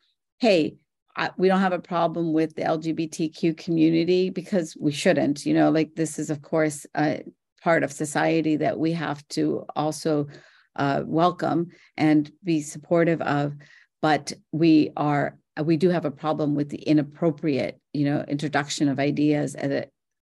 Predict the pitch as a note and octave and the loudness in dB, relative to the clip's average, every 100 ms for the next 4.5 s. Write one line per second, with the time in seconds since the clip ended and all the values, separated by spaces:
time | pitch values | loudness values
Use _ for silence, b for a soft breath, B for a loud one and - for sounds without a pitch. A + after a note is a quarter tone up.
0 | _ - - D#3 C#3+ - D#3 D3+ D3+ D3 | _ -18 -6 -4 -2 2 2 2 -4 -2
1 | C#3 - - D3+ D3+ C#3+ - C#3 C3+ C#3+ | -2 -2 0 0 0 -2 -6 -8 -4 -2
2 | C3 - D3+ C3+ C3 - D#3+ D3 C#3+ E3 | -2 -2 -4 -4 -8 -2 2 2 0 -2
3 | D3+ C#3+ D3 C#3 B B - D#3+ D3+ C#3+ | 0 0 -2 -4 B B 2 4 4 2
4 | C#3 - C#3 C#3 C3 | 0 0 -2 -2 -4